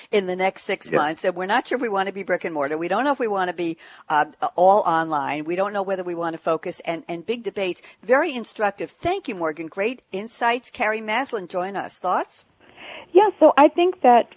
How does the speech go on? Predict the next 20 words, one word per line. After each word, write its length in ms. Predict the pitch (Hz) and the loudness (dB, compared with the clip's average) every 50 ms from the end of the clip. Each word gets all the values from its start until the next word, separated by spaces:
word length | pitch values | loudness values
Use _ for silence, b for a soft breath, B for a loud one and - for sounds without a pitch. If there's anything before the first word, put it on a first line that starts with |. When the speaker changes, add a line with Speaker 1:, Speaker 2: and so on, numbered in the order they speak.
| - 196 | -6 4
Speaker 3:
what 140 | 214 240 - | 4 6 8
I 160 | - 240 277 | 8 6 8
would 200 | 302 294 269 240 | 8 6 6 6
add 340 | 214 208 208 202 196 196 - | 6 8 8 6 6 4 4
is 380 | - 196 196 190 185 180 180 185 - 214 | 6 8 10 10 10 10 8 6 4 6
not 320 | 220 240 262 302 285 - - | 8 8 10 10 8 6 6
only 400 | 240 240 240 240 233 226 220 220 | 6 6 8 6 6 4 4 4
the 100 | 190 196 | 4 4
question 320 | - - 233 202 - 196 196 | 6 6 6 6 6 2 -4
that 140 | 196 - | -2 2
you 120 | - 240 233 | 4 6 6
asked, 240 | 214 190 185 180 - | 6 6 4 4 4
Bonnie, 280 | 180 180 180 180 180 | 6 6 6 4 2
which 240 | 175 180 180 - 208 | 2 2 4 6 8
is, 100 | 190 175 - - | 6 6 8 8
do 140 | 214 196 | 8 8
enough 240 | 196 196 202 208 214 - - | 8 8 6 2 2 2 2
people 400 | - - 214 - 196 180 170 170 | 2 2 4 6 4 4 4 4
want 420 | 180 190 220 247 262 247 - - | 6 8 8 8 8 6 4 2
it, 240 | 160 151 156 160 - | 2 2 2 2 0